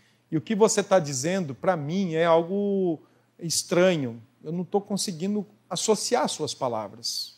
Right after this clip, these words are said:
porque eu não conheço, não sei quem é, nunca me relacionei com ele. Ah, e versículo sessenta e oito.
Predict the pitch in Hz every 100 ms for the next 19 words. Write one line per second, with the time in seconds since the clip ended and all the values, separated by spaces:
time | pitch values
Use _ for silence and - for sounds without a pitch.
0 | _ _ 196 190 180 233 254 247 180 170
1 | - 196 247 202 202 202 160 175 190 196
2 | 220 214 185 175 165 202 180 156 185 147
3 | 127 123 _ _ _ _ _ - _ _
4 | _ _ _ _ _ _ _ _ _ -
5 | 175 170 165 156 - - _ _ _ -
6 | 165 190 - 208 208 - 202 208 208 214
7 | 180 143 127 - -